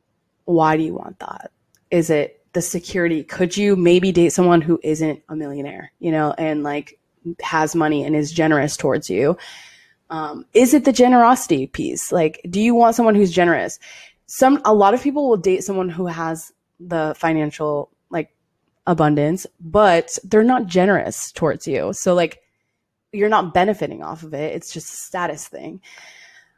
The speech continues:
Um, but you have to think about whatever it is for you. Why do you want those things on your list? So if you have a list, go back on your list and think,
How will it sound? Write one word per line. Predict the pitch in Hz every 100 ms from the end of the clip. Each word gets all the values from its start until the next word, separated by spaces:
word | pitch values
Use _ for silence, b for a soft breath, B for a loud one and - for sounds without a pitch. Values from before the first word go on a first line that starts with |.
| -
Um, | 202 190 190 - - _
but | 202 247 220 - _ _ -
you | 247
have | 330
to | 330
think | 320
about | 285 240 185
whatever | 180 202 226 240 254
it | 247
is | 180 180 175 - _
for | 196
you. | 190 165 160
Why | 170 175 175
do | 240
you | 233
want | 180 170 - -
those | 165 160
things | 170 160 160
on | 156
your | 156
list? | - -
So | 156 -
if | 170
you | 233
have | - 240
a | 269
list, | 226 170 185 - 185
go | 185
back | 196 214 226
on | 233
your | 208
list | 175 170 -
and | 170 165
think, | 156 147 147